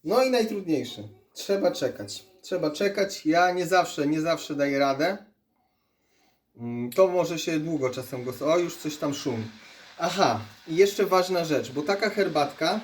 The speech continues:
no to, to starczy nam na całą rodzinę. Jeżeli ktoś, jeżeli... Powiedzmy, jeszcze byście byli jak z milionerami, no to pewnie to byście sobie wzięli jedną i wyrzucili resztę, ale to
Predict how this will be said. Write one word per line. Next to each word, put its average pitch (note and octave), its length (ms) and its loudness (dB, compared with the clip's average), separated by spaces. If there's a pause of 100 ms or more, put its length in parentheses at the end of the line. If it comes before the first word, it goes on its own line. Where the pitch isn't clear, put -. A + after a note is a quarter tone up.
(120)
no D#3+ 100 -2
to, F#3+ 140 2
to F#3+ 160 2
starczy F#3 400 0
nam F#3 180 0
na F#3 100 2
całą G3 300 0
rodzinę. F3+ 440 0 (760)
Jeżeli F#3+ 480 2
ktoś, - 600 2
jeżeli... F#3 440 -2 (1000)
Powiedzmy, G3 200 4
jeszcze G3 240 6
byście G3+ 540 2
byli G3+ 160 4
jak G3+ 160 4
z - 220 -12
milionerami, F3+ 760 4
no A3+ 60 0
to A#3 120 -2
pewnie B3 320 -2
to A3+ 100 2
byście G#3 240 -2
sobie G3 260 4
wzięli F#3 360 4
jedną A#3 480 2 (600)
i A3+ 60 -4
wyrzucili G3+ 580 4
resztę, - 440 2
ale G3 260 4
to G3+ 420 6